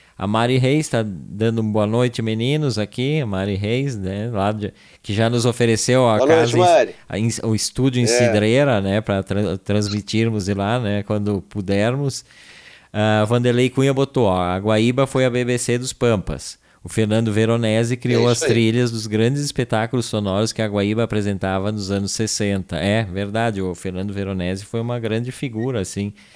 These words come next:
Speaker 1: como programador. E, mas, é, rea-, a, essa, essa relação de rádio A M eu sempre tive com a, mais com a Gaúcha e um tempo com a Band, a Band A M.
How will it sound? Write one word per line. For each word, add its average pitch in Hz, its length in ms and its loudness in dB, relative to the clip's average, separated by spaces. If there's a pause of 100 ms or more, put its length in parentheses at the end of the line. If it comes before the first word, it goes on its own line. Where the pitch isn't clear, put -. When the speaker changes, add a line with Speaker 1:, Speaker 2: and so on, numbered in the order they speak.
(200)
Speaker 1:
como 104 320 -4
programador. 92 800 -4 (720)
E, 95 380 -2
mas, 104 300 -2
é, 104 120 0
rea-, 113 280 0
a, 107 240 -2
essa, 131 360 -2
essa 131 220 -2
relação 127 640 -2
de 110 400 -4
rádio 117 380 -2
A 101 40 0
M 113 440 -4
eu 107 100 -8
sempre 117 340 -4
tive 104 320 -4
com 104 320 -4
a, 101 400 -4 (140)
mais 104 380 -2
com 120 100 -6
a 117 80 -2
Gaúcha 110 640 -4 (260)
e 135 80 2
um 151 140 2
tempo 147 560 0
com 139 160 -4
a 127 80 0
Band, 127 360 0 (200)
a - 140 -8
Band 107 340 0
A 98 140 0
M. 98 360 -4